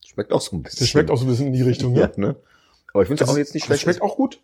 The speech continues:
Speaker 1: Ist ein bisschen malziger.
Speaker 2: Ich hätt's jetzt gar nicht mit einem, also unter dem
Speaker 1: Nee.
Speaker 2: Dunkel hätte ich jetzt was anderes
Speaker 1: Nee,
Speaker 2: erwartet.
Speaker 1: überhaupt nicht. Gar nicht, ne?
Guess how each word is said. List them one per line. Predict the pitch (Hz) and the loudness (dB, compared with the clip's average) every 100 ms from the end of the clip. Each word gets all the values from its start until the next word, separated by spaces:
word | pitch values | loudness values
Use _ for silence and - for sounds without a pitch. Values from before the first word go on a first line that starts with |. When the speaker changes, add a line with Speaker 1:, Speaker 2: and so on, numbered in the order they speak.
| - | -16
Speaker 1:
Ist | - | -8
ein | |
bisschen | 143 120 | -4 0
malziger. | 98 120 - 170 202 | 2 2 0 -4 -2
Speaker 2:
Ich | 208 | 0
hätt's | 160 - | -2 -2
jetzt | 175 170 - - | -6 -6 -14 -6
gar | 139 180 | -4 -4
nicht | 180 | -4
mit | 175 - | -6 -4
einem, | 165 160 | -6 -4
also | 143 143 143 _ _ | -6 -8 -10 _ _
unter | - 156 | -6 -2
dem | 156 | 2
Speaker 1:
Nee. | 113 | 4
Speaker 2:
Dunkel | 165 233 226 | 4 2 0
hätte | 220 | -4
ich | |
jetzt | 208 - | -6 -10
was | - | -8
anderes | 104 92 | -2 -2
Speaker 1:
Nee, | 165 | 0
Speaker 2:
erwartet. | 113 98 117 117 | 0 2 0 -2
Speaker 1:
überhaupt | |
nicht. | 80 78 - - | -8 -10 -16 -12
Gar | - 90 | -4 -4
nicht, | 85 78 87 | -4 -8 -10
ne? | 98 | -10